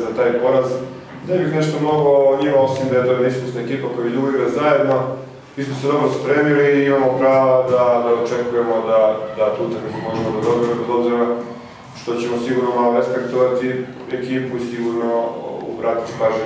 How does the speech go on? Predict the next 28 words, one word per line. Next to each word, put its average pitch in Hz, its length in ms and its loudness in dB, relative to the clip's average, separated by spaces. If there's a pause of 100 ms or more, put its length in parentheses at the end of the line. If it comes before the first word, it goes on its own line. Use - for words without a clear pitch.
njihove 110 320 -4
naj-, 110 340 -2
najbolje 107 400 -4 (580)
igrače 117 580 -2 (200)
i 117 60 -2
ono 117 180 -2
što 117 160 -6
igraju, 135 400 2
ali 127 180 4 (320)
najbitnije 135 520 0
je 127 100 0
da 131 120 2
mi 135 160 2 (260)
odradimo 127 460 2
svoj 127 280 0
deo 127 140 4
posla, 127 460 0
odnosno 120 640 -2 (100)
da, 113 140 0 (680)
da 127 80 4
odigramo 131 440 2
ono 127 120 2
što 120 200 -2
radimo, 131 480 2 (200)
da, 113 160 2 (1500)
da 113 100 -2
igramo 120 340 0
brzo 131 480 0